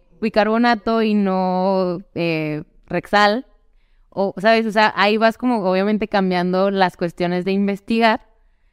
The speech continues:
este, y vas desarrollando algo que al final te tiene que dar un resultado que esperas, ¿no? O sea, normalmente es igual que trabajas bajo un brief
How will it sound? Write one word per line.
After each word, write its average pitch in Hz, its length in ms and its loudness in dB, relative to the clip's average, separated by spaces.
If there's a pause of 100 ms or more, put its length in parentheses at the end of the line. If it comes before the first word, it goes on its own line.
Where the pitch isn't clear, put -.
(140)
este, 160 960 -2 (640)
y 233 160 -2
vas 214 180 4
desarrollando 226 600 0
algo 226 640 0
que 196 240 0
al 180 140 0
final 185 460 0
te 202 100 -4
tiene 190 260 -2
que 196 120 -2
dar 185 120 0
un 185 80 0
resultado 175 540 -2
que - 140 -10
esperas, 175 420 -2
¿no? 180 300 -2
O 185 120 -4
sea, 190 160 -2
normalmente 208 840 0
es 196 100 -6
igual 220 340 2
que 175 160 -4
trabajas 175 460 0
bajo 190 280 -4
un 190 180 -2
brief 226 380 -2